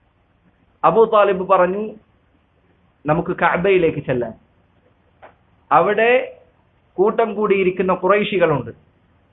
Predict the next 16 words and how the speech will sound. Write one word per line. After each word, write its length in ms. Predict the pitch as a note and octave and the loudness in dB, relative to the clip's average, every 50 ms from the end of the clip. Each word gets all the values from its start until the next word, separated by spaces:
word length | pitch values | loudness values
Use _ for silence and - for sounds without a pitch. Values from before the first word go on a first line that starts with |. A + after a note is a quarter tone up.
| _ _ _ _ _ - D#3 | _ _ _ _ _ -4 -2
അതിൽ 200 | D#3+ F#3 F#3+ F#3 | 0 2 2 2
അബൂ 300 | F#3 F#3 G#3 B3+ C4 A3 | 2 0 -2 -4 -4 -2
ജഹൽ 300 | G3+ A3 G3 F#3 F#3 F3+ | 0 0 0 0 0 0
ഇരിക്കുന്നത് 460 | E3+ E3+ F3 - F#3+ F3+ F3 E3 D#3+ | 0 -2 -4 -4 -4 -2 0 2 2
എവിടെയാണ് 420 | D#3 D#3+ E3+ E3+ E3+ E3+ E3 D#3+ | 2 2 2 2 4 4 2 2
എന്ന് 240 | D#3 D#3 D#3 D#3 D#3 | 0 -2 -4 -6 -8
നിങ്ങൾ 160 | D3+ D#3 D#3 | -8 -6 -4
എനിക്ക് 240 | D3+ D3 - - - | -4 -4 -6 -8 -6
കാണിച്ചു 320 | C3+ C3+ C3 B2 - C#3 | -4 -4 -4 -6 -8 -10
തരാം. 200 | B2+ A2 - - - _ _ _ _ _ _ _ _ _ _ _ _ _ _ _ _ _ _ _ _ _ _ _ _ _ _ _ - | -12 -12 -12 -14 -20 _ _ _ _ _ _ _ _ _ _ _ _ _ _ _ _ _ _ _ _ _ _ _ _ _ _ _ -2
അബൂ 280 | C#3+ D3+ F#3 A#3+ A#3 | -2 -2 -2 -2 -4
ജഹലിനെ 380 | F3+ G3 F3+ D#3+ D#3+ D#3 D#3 D3 | 0 0 0 0 0 -2 -2 -2
കണ്ടുപിടിക്കുക, 720 | D3+ D3+ C#3 C#3+ D3+ C#3 C#3 C3 B2 - B2+ A#2+ A2+ - _ _ _ _ _ _ _ _ _ _ _ _ _ _ _ - | -2 -2 0 0 -2 -4 -4 -6 -8 -8 -8 -10 -10 -12 _ _ _ _ _ _ _ _ _ _ _ _ _ _ _ -8
മുഹമ്മദിന് 580 | D3+ D3 D3+ G3+ G#3+ A3 A3 G#3+ F3+ F#3+ F#3+ F#3+ | -6 -2 -2 -2 -2 0 -2 -2 0 0 0 0
എന്ത് 400 | F3+ F3+ F#3+ A3 A3 B3 A#3 A#3 | 0 0 0 -2 -4 -4 0 0
സംഭവിച്ചിട്ടുണ്ടെങ്കിലും 920 | A3 G#3 G3+ G#3 G#3 G#3 G#3 G#3+ G#3 G3+ G3 G3 G3+ F#3+ G3+ A3 A3+ A3+ | 0 0 2 0 0 -2 -2 -8 -12 -12 -10 -12 -10 -10 -10 -12 -12 -12